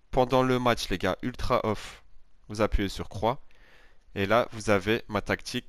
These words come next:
quand je suis mené. Donc là, carrément, ça part en, ça part en... Ça part en pressing incroyable, les gars. Pressing constant, neuf, euh, neuf sur dix de profondeur. Donc tout le monde en attaque,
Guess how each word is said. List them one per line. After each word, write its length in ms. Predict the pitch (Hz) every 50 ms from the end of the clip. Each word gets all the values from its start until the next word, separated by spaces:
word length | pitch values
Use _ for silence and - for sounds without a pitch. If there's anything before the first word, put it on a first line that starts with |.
| -
quand 140 | - - 95
je 60 | -
suis 140 | - - 107
mené. 420 | 101 95 92 92 101 110 120 - -
Donc 200 | 104 95 - -
là, 220 | 98 104 113 113 - - - - -
carrément, 400 | - 107 90 95 95 101 107 110
ça 180 | - - 95 -
part 260 | - 107 98 95 98
en, 400 | 95 92 90 87 87 87 82 80 - - - - - - - - - - - - -
ça 180 | - - - 101
part 240 | - 110 101 92 95
en... 340 | 95 92 90 90 87 87 87
Ça 180 | - - 95
part 200 | - - 98 95
en 60 | 98
pressing 420 | 90 - - 104 98 - - 104 - -
incroyable, 500 | 101 92 - - 107 101 107 107 - -
les 60 | 175
gars. 200 | - - 87 85 -
Pressing 380 | - - - 104 - - 110 101
constant, 520 | - 107 107 - - - 120 117 120 120 - - - - - - - - - -
neuf, 400 | 110 110 117 120 113 - - - 113
euh, 300 | 113 110 107 104 104 101
neuf 240 | 76 107 117 120 113
sur 220 | - - 123 113
dix 160 | 110 113 113 -
de 100 | 113 104
profondeur. 600 | - - 117 - - 110 101 110 110 110 117 110
Donc 180 | 104 92 -
tout 100 | - -
le 80 | 117 117
monde 140 | 117 110 117
en 100 | 110 107
attaque, 520 | 104 - 113 107 107 - - - - -